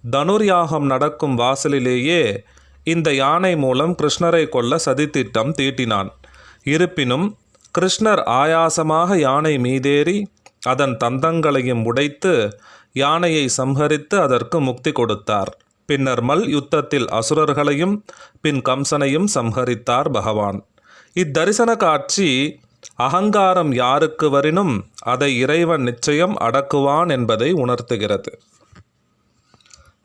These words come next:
திருப்பாவையிலும் குவலயா பீடம் என்கிற யானையை சம்ஹரித்த நிகழ்வை ஆண்டாள் நாச்சியார் அழகாக நினைவு கூறுகிறார்.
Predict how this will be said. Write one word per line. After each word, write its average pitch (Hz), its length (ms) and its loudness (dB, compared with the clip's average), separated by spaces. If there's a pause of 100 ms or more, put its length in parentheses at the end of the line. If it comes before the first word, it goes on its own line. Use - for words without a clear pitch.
(180)
திருப்பாவையிலும் 170 1120 2 (480)
குவலயா 180 440 4
பீடம் 175 420 2
என்கிற 160 360 2
யானையை 147 600 2
சம்ஹரித்த 147 560 0
நிகழ்வை 120 640 0 (160)
ஆண்டாள் 156 500 2
நாச்சியார் 120 800 0 (240)
அழகாக 139 640 0
நினைவு 135 420 0
கூறுகிறார். 101 600 -2